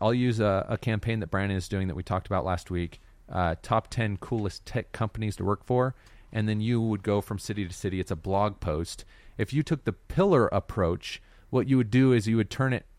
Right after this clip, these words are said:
not just into a blog post, but you would turn it into some kind of graphic. You would turn it into a video. You would turn it into a slide share, right? You, you, you would have social campaigns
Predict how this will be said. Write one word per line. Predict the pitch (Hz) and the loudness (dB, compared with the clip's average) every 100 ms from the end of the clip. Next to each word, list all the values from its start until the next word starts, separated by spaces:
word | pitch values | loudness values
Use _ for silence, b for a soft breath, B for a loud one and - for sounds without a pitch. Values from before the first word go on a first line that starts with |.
| - | -2
not | 120 160 | 2 2
just | 156 - | 0 -2
into | 135 - 117 | -2 0 0
a | |
blog | 101 120 143 147 | 0 2 2 4
post, | 131 113 - | 2 0 0
but | 104 | -4
you | 110 | -4
would | 107 | -2
turn | 120 | -4
it | 113 | -4
into | 110 104 - 104 92 b b | -6 -6 -2 -2 -2 b b
some | b 127 | b -4
kind | 110 113 | -2 -2
of | 87 | -2
graphic. | 104 104 95 87 - | 0 2 2 -2 -4
You | 98 | -6
would | 87 | -4
turn | - 110 | -4 -4
it | |
into | 95 - | -4 -6
a | 95 | -6
video. | 87 101 95 87 | -2 -2 0 0
You | 85 | -2
would | 87 | -4
turn | - 110 | -6 -6
it | 101 | -6
into | 107 98 110 95 90 b b | -8 -6 -4 -2 -4 b b
a | |
slide | 101 - 101 104 95 | -6 -4 0 2 2
share, | - 98 85 76 - b b b | 0 -2 0 -2 -6 b b b
right? | 107 110 | 0 0
You, | 123 120 | -2 -4
you, | 127 120 117 | 0 0 0
you | 123 123 | 0 -2
would | 107 | 0
have | 110 | -2
social | - - 139 - 123 | -2 0 2 2 -2
campaigns | - 104 95 110 92 90 90 | 0 -2 0 0 0 -2 -4